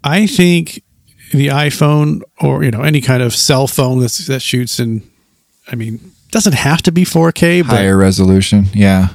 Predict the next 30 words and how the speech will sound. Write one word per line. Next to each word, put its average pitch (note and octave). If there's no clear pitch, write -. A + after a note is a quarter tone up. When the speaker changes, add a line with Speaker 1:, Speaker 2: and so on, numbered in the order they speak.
Speaker 1:
I A#3
mean, G#3+
sure, C3+
you A2+
know, A#2+
if A#2+
that, C3+
if -
you D#3
can C#3
get E3+
the D3+
max C#3+
of C#3+
the B2+
four C3+
K, B2
great. A#2
If G#2+
you A#2
can't, A#2+
that's -
fine. B2
Ten C3
eighty A#2+
P, A#2
whatever's A#2
fine -
too. C2+
But, -